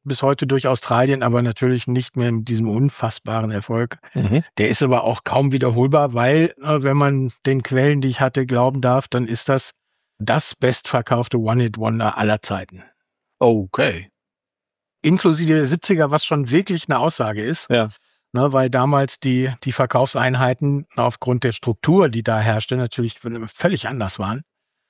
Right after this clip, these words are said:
Speaker 1: Und natürlich gab's kein Streaming da, ne, aber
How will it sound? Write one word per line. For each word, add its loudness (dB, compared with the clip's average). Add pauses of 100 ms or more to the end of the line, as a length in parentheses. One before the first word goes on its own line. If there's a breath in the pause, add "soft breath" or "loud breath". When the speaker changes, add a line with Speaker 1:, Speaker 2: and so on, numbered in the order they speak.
(140)
Speaker 1:
Und -2
natürlich 0
gab's 0
kein -2
Streaming 2
da, 2
ne, 0
aber 0